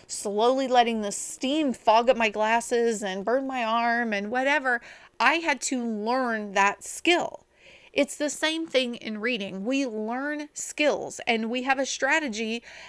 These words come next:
as far as, "Okay, I'm gonna put the pot holder over here and I'm gonna slip my tongs up under this side, and then I've gotta do, like, a one swift motion and get it over." And, and there's strategy there. That's what you do. So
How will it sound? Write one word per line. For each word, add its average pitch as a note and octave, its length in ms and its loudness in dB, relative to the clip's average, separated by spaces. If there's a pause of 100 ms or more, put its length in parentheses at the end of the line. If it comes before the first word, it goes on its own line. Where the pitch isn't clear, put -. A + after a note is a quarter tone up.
as A3+ 180 4
far A3+ 180 2
as, G3+ 100 -2
"Okay, G#3 200 0
I'm F#3+ 80 2
gonna F#3+ 140 -4
put - 320 -6
the F4 80 0
pot - 360 -8
holder G3 420 -2
over A3 240 -2
here F#3 360 -6 (360)
and G#3 120 -2
I'm G#3 80 -2
gonna F#3+ 160 -2
slip B3 360 -4
my F#4+ 200 -6
tongs D4 520 -4
up - 260 -6
under F#3+ 300 -4
this F3+ 240 -2
side, F3+ 500 -2 (260)
and G#3+ 200 2
then G#3+ 160 2
I've F#3 180 0
gotta F#3+ 220 2
do, F#3+ 200 -4
like, F3 220 -4
a D#2 100 -12
one D4 380 0
swift E4 380 -2
motion G#3 400 0
and F3+ 100 -2
get G#3 140 0
it G#3 80 2
over." F3 240 2
And, G#3+ 240 -4 (280)
and B3+ 160 2
there's D4 140 2
strategy B3+ 500 -2
there. - 300 -10
That's A#3 240 4
what - 80 -4
you C#4 140 -2
do. F4+ 340 0 (560)
So D4+ 800 4